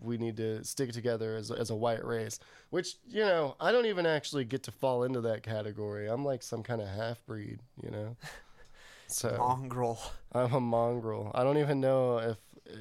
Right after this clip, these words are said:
Speaker 1: I, yeah, you know? I'm fucked. I don't think I have a side. <laughs>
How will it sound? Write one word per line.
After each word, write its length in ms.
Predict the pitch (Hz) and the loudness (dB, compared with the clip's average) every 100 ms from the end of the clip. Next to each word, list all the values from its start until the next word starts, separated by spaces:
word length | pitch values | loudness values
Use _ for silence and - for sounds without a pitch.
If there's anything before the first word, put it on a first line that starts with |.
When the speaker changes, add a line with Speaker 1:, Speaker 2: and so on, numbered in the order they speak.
| - | 0
Speaker 1:
I, 120 | 120 | 0
yeah, 340 | 120 131 120 | 2 4 4
you 160 | 107 110 | 2 0
know? 320 | 113 120 123 - _ _ - | 0 0 -2 -6 _ _ -6
I'm 120 | 123 123 | -4 0
fucked. 440 | 135 120 - - - _ 127 | 2 2 0 -14 -20 _ -2
I 40 | |
don't 100 | 135 | 0
think 140 | 135 127 | 2 2
I 80 | |
have 220 | 113 127 123 | 4 2 2
a 40 | |
side. 440 | - 113 101 101 - _ - - _ _ - _ _ | 0 0 0 -2 -8 _ -20 -20 _ _ -20 _ _
<laughs> 60 | - | -20